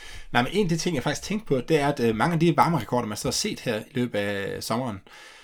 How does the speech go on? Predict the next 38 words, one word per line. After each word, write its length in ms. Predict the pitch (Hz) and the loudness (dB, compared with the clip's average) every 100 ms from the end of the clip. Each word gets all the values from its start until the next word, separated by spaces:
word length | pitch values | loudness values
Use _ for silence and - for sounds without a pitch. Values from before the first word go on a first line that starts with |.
| - _ _ _ _ _ _ _ _ _ | -20 _ _ _ _ _ _ _ _ _
altså 140 | 110 | 2
nogle 220 | 123 151 185 | 4 4 4
steder, 280 | 151 151 | 4 4
s-, 320 | 147 - - - | 4 -2 -6 0
så 80 | |
er 40 | 175 | 0
det, 100 | 165 - - - | 0 -8 -18 -2
det 80 | 208 | 0
der 60 | 127 | 4
varmerekord 520 | 165 135 120 233 - | 2 2 2 2 2
et 100 | 175 | -4
sted, 280 | - 120 120 - | 0 0 0 2
er 60 | |
jo 80 | 233 | 2
fuldstændig 300 | - 165 139 | 2 0 0
normalt 260 | 113 139 107 | 0 -2 -4
et 60 | |
andet 180 | 82 127 | -6 -6
sted. 180 | - 104 - _ _ _ _ _ - | -8 -10 -12 _ _ _ _ _ -4
Øh, 240 | 113 104 104 | -2 0 0
og 100 | 120 | 4
det 60 | |
illustrerer 320 | 160 - 175 135 | 4 4 2 4
meget 180 | 139 | 2
godt, 140 | 143 143 | 4 0
at 60 | 123 | 0
det 60 | |
er 40 | 113 | 0
jo 20 | |
faktisk 220 | 143 147 | 0 0
ikke, 120 | 175 - - | -4 -4 -6
det 60 | 135 | -2
er 20 | |
jo 40 | 156 | 0
ikke 100 | 190 | 4
nødvendigvis 320 | 147 143 151 | 4 6 4
selve 440 | - 156 151 113 - - _ _ _ _ _ _ | 4 4 6 2 -2 -18 _ _ _ _ _ _
temperaturen 720 | - 104 - - 220 87 98 | -6 -4 -4 -2 0 -2 -8